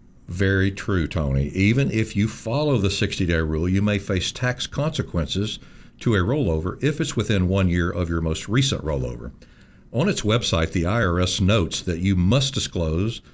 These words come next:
the gross income amount of a second I R A to I R A rollover in a twelve-month period. You may be required to pay a ten percent early withdrawal tax on that amount. So you can only do one rollover per year,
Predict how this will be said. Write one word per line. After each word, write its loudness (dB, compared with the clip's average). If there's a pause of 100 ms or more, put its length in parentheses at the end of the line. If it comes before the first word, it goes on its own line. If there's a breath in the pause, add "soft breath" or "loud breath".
(240 loud breath)
the -2
gross 0
income 2
amount 0 (540 soft breath)
of -2
a 0
second -2
I -2
R 0
A 0
to -8
I 0
R 0
A -2
rollover -2
in -2
a 2
twelve-month -4
period. -4 (600 soft breath)
You 0
may 2
be 2
required 0
to -6
pay -2
a 0
ten -4
percent -4
early -4
withdrawal -4
tax -4
on -2
that 0
amount. -4 (320 loud breath)
So 0
you 2
can -4
only 2
do 2
one 2 (520)
rollover 0
per 0
year, 2